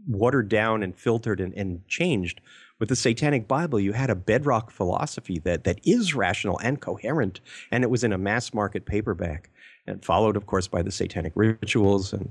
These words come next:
The Complete Witch, later to be titled The Satanic Witch. He really had a triple play there that, that got a whole method of, of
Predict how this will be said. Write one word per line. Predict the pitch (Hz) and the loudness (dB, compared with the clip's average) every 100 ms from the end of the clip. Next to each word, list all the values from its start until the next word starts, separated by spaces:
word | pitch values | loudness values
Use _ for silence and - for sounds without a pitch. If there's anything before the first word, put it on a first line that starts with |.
| - - - | -12 -20 -14
The | - 95 | -4 0
Complete | 92 92 95 110 92 | 2 0 2 4 6
Witch, | 101 98 98 | 4 2 2
later | 95 95 | 4 4
to | 95 | 2
be | 98 | 0
titled | 95 87 95 95 | 2 2 2 0
The | 104 | -2
Satanic | 101 98 101 107 104 | -2 0 2 2 4
Witch. | 107 104 - - - | 2 2 -8 -16 -4
He | - 127 | 4 6
really | 120 202 147 | 6 6 6
had | 131 | 4
a | 107 | 2
triple | - 143 127 101 | 0 -2 0 -2
play | - 156 170 | -2 0 0
there | 110 85 - - _ - | 0 -2 -6 -16 _ 0
that, | 104 | 0
that | - - | 0 0
got | 117 143 | 0 2
a | 117 | 0
whole | - 151 175 180 170 _ _ _ | -2 0 2 2 -2 _ _ _
method | 127 139 156 120 | 0 2 2 0
of, | 98 95 - | 0 -4 -8
of | 104 92 | -8 -10